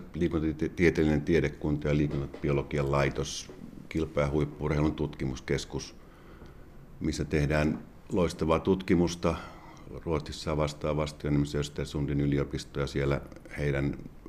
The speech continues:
ö, kansallinen talviurheilun tutkimuskeskus, joka on vienyt ruotsalaista maastohiihtoa pitkälle. Te-, he tekevät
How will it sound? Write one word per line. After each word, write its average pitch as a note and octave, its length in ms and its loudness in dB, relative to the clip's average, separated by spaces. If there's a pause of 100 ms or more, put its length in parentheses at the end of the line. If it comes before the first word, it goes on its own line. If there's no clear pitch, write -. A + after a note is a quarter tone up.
(140)
ö, C#2+ 220 -4
kansallinen C#2 640 0
talviurheilun C#2+ 560 2
tutkimuskeskus, C#2 840 -4
joka C#2+ 220 -2
on C2 60 0
vienyt C#2 220 0
ruotsalaista C#2 540 -4 (120)
maastohiihtoa C#2+ 880 -2 (1040)
pitkälle. C#2+ 440 2
Te-, C#2+ 280 -2
he D#2+ 80 2
tekevät D2 400 2